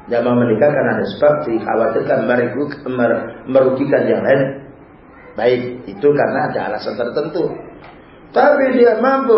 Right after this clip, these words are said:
menikah, ya, dan juga, yaitu, eh, dengan menikah itu apabila dia khawatir disibukkan oleh istrinya, maka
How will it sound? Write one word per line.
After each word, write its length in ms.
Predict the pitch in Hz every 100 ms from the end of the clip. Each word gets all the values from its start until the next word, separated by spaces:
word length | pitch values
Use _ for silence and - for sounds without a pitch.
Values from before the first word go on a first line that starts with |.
| 214
menikah, 600 | 196 240 - - - - - - - - - -
ya, 180 | 101 120 - - - - -
dan 240 | 202 208 190
juga, 260 | 170 165 131 117 104 101 - - -
yaitu, 880 | 185 170 160 143 131 123 123 - - - - -
eh, 320 | - 156 156 143
dengan 400 | 214 214 196 185
menikah 400 | 185 175 175 170
itu 80 |
apabila 400 | 233 190 190 190
dia 240 | 165 165 - 170
khawatir 640 | 190 190 240 247 220 220
disibukkan 600 | 180 175 196 196 214 202
oleh 320 | 170 160 156 147
istrinya, 560 | - 190 196 196 190
maka 640 | 117 101 120 120 120 -